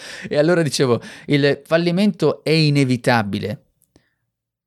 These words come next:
dove, cioè, noi dobbiamo accettare questa cosa, che quando stiamo facendo qualcosa di nuovo, dobbiamo stare lì che ci sarà questa paura,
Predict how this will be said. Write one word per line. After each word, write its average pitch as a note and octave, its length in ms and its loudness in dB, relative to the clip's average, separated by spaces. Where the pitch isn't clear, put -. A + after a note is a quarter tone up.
dove, F3+ 720 -2
cioè, F3+ 160 0
noi G#3+ 160 2
dobbiamo B2+ 400 2
accettare G#2+ 760 -4
questa G#2 300 -10
cosa, G2 460 -8
che A#2 420 -2
quando D3 300 2
stiamo A2+ 260 -2
facendo A2 420 -4
qualcosa G#2+ 380 -4
di G#2 140 -2
nuovo, F#2+ 340 -4
dobbiamo B2+ 300 0
stare C#3 460 0
lì C#3+ 200 -4
che B2 140 -2
ci - 100 -8
sarà A2+ 240 -2
questa A2 300 -6
paura, A#2 440 -2